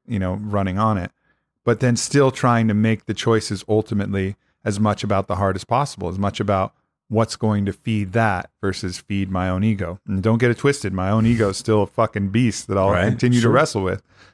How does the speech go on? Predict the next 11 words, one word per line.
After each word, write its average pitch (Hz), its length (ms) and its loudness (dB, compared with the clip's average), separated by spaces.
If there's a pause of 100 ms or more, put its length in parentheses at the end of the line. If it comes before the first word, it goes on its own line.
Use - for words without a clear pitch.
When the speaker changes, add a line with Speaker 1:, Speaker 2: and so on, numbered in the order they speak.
(100)
Speaker 1:
Um, 95 520 -2 (160)
but 113 160 2
just 170 340 -2
shifting 156 420 0
that 139 160 4
a 131 40 2
little 127 220 4
bit, 98 240 -2
just - 180 -12
chipping - 340 0
away, 113 420 2